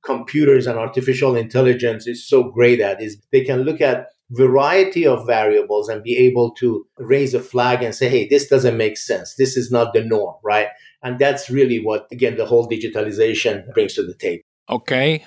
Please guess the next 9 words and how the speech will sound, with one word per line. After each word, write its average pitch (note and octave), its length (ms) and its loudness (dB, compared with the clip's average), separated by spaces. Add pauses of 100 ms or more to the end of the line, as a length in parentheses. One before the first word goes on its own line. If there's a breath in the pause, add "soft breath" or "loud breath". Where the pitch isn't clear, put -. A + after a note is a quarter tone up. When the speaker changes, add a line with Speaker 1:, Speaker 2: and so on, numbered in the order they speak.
(160 soft breath)
Speaker 2:
So - 640 -6
in D#3 100 -2
addition D3 680 -2
to C#3 140 -4
that, C3+ 460 0
you A#2+ 200 -12
also C#3+ 300 -2
have B2+ 220 0
some, G#2+ 400 0